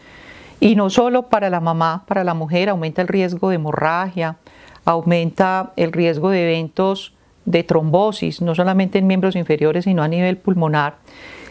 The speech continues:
sino que aumentan también los riesgos para el bebé. No tiene sentido que estemos aumentando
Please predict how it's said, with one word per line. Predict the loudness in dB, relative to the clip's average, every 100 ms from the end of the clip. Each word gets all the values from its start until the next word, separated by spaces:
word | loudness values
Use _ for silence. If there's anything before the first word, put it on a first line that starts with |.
| -6
sino | 0 2 2
que | 0
aumentan | 2 2 2 2 0
también | 0 0 0
los | 0
riesgos | 0 0 0 -4
para | -2 0
el | 0
bebé. | 0 2 0 -4 _ _ _ _ _ 2
No | 4 2
tiene | 0 0 0
sentido | 0 0 0 0 0 -2 -8 _ _ _ -2
que | 0 0 -2 -2
estemos | -2 0 0 2 2 2
aumentando | 2 2 2 0 2 0 0